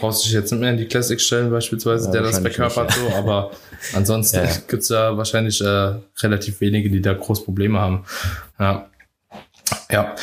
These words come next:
Speaker 1: genau. Ansonsten, ja, Tobi, äh, ich würd sagen, G B F, äh, Pokale, auch besser.
Speaker 2: Ja, auf jeden Fall. Auch deutlich schöner, ne?
Speaker 1: Ja.
Speaker 2: Ähm, ka-, auch da, wie gesagt, Progression erkennbar, ja.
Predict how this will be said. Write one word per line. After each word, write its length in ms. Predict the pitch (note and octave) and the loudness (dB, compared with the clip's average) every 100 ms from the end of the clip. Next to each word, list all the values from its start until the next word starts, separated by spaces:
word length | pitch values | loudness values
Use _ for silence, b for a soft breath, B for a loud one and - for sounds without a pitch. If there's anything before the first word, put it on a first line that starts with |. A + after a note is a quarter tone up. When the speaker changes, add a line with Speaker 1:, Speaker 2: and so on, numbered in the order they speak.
| B B | B B
Speaker 1:
genau. 340 | E3+ F3+ A2+ - | 0 2 0 -4
Ansonsten, 560 | A#2 A#2+ C3+ D#3+ C#3+ A#2 | -2 0 0 0 0 2
ja, 120 | D#3 | 2
Tobi, 480 | D3 A2 G2 - - | 0 0 -2 -6 -2
äh, 200 | A2 G#2 | 0 2
ich 100 | - | 0
würd 100 | A2 | 0
sagen, 220 | G#2+ A2+ A#2 | 0 0 0
G 80 | |
B 120 | A#2+ G#2+ | 0 2
F, 240 | C#3 - A2+ | 0 0 0
äh, 180 | A#2+ A2+ | 0 0
Pokale, 760 | - - A2+ A#2+ F3 - - | -4 -2 2 2 0 -4 -4
auch 180 | G#2+ - | -2 0
besser. 400 | D3+ F#3+ F#3 - B B B B _ _ - | 0 2 0 -4 B B B B _ _ 0
Speaker 2:
Ja, 340 | A2 - - | 2 2 -4
auf 140 | G#2 G#2+ | -2 -2
jeden 120 | G#2+ | 0
Fall. 320 | G#2 D#3 - - | 0 0 -4 -4
Auch 220 | - G#2+ - | -2 -2 -2
deutlich 320 | G#2+ G#2+ - | -2 -2 -2
schöner, 360 | G#2+ A#2+ E3 - _ | 0 0 -2 -8 _
ne? 180 | G2+ A#2+ | -2 0
Speaker 1:
Ja. 200 | G2+ G#2 | 2 2
Speaker 2:
Ähm, 360 | G2 F#2+ G2 G2+ _ _ _ - | 2 2 2 -2 _ _ _ -4
ka-, 240 | F#2 - | -4 -2
auch 160 | - - | -4 0
da, 340 | G2 A2 - | 0 0 -2
wie 80 | G2+ | -4
gesagt, 360 | G2+ F#2+ F#2+ - | -2 0 0 0
Progression 600 | G2+ - F#2+ F#2+ A2+ - | -2 0 0 0 0 -2
erkennbar, 600 | A2 - G#2 G#2 B2 C3+ - - | -4 0 0 2 0 -2 -10 -2
ja. 240 | F2 G#2 | 0 0